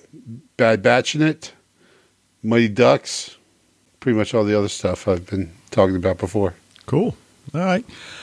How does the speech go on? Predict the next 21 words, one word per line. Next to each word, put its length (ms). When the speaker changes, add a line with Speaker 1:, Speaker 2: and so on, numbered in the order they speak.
Speaker 2:
Um, 380
I 140
know 240
I've 260
mentioned 480
in 80
the 80
past 480
Van 320
Helsing 520
on 400
Sci-Fi 500
Channel, 640
and 500
I, 880
before 540
this 380
year, 340
I 220
had 360
been 300